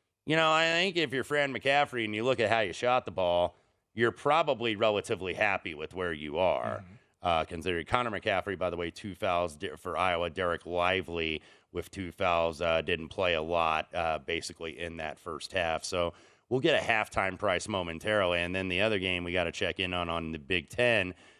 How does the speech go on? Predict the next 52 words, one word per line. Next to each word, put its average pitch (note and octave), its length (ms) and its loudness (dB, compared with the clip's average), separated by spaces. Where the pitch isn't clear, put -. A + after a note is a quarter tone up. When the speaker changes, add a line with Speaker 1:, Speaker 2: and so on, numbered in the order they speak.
Speaker 1:
fifty-six A#2+ 540 2
Speaker 2:
Oh, - 20 -4
Speaker 1:
to A2+ 60 -2
Speaker 2:
yeah. F#2+ 60 -10
Speaker 1:
forty-seven. A2+ 520 0
I D3 100 2
think G3+ 180 -2
Maryland's A#2+ 480 0
gone, A2+ 320 2
like, F2+ 280 -2
eight G#2+ 220 -6
minutes G2+ 300 -4
without F2+ 300 0
making F#2 280 -4
a E2 60 -6
bucket. F2 240 2
Speaker 2:
They D#3 120 6
can't, D#3 320 -4
they A2+ 80 -4
can't B2+ 240 -4
buy A2 200 0
any A2+ 220 -4
basket. F2 500 -14
Speaker 1:
And B2+ 140 2
that's D#3+ 200 0
why D3+ 360 4
when C3+ 200 -4
you C#3 160 -4
said C#3 300 0
the A#2 160 2
over, D3 380 2
and B2 100 -2
I'm B2 100 -2
like, B2 180 2
it B2+ 80 0
makes B2+ 260 -2
sense G3 360 -2
if A#2 80 -14
you B2+ 80 -12
get, B2 160 -4
if C3+ 140 -2
it A2 100 -4
stays B2 260 -2
close B2+ 280 0
enough A#2+ 180 0
and A#2 80 -10
you A#2 80 -6
get A#2 180 -2
fouls. D3+ 360 2
But A#2+ 100 -4
it's A2 160 -2
like, A#2 160 4